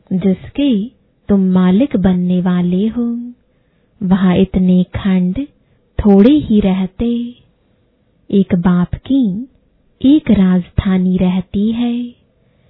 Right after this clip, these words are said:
इसी भारत पर वर्ल्ड ऑलमाइटी अथॉरिटी का एक ही राज्य था। देवी देवताओं के राज्य को भगवान भगवती का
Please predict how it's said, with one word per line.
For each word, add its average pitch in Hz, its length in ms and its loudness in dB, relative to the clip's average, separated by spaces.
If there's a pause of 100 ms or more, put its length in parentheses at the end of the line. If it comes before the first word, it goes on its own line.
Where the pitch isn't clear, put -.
(160)
इसी 196 260 0
भारत 180 580 -4
पर 247 500 -4 (420)
वर्ल्ड 185 420 0
ऑलमाइटी 175 920 0
अथॉरिटी 180 720 -4
का 247 480 -6 (720)
एक 294 240 4
ही 202 240 0
राज्य 180 600 -2
था। 240 560 -6 (640)
देवी 185 420 0
देवताओं 175 680 -2
के 185 200 -2
राज्य 170 640 -4
को 180 360 -4 (680)
भगवान 175 720 -2
भगवती 175 680 -2
का 233 460 -4